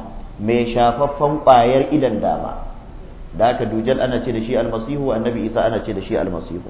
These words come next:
To Yahudawa suna alfahari da cewa, "Inna qatalna almasiha Isa ibn Maryam." Mu muka kashe Masihu Isa dan Maryamu, Rasulullah,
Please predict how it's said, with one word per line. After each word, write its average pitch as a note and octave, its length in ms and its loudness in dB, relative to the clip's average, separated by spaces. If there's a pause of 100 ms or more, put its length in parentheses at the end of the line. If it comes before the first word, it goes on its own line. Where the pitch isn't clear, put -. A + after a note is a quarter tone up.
(760)
To G#2+ 100 2
Yahudawa D#3 640 6
suna D#3+ 320 2
alfahari C#3+ 540 2
da B2+ 100 -2
cewa, A#2+ 400 2
"Inna F3+ 480 4
qatalna D3+ 400 2
almasiha B2+ 460 -2 (100)
Isa A#2+ 160 -4
ibn A#2+ 180 -2
Maryam." G2 300 -4 (480)
Mu D#3+ 240 6
muka F3+ 200 2
kashe C#3+ 240 -2
Masihu B2 440 0
Isa A#2 320 0
dan A#2+ 160 -2
Maryamu, A#2+ 560 -2
Rasulullah, B2 880 0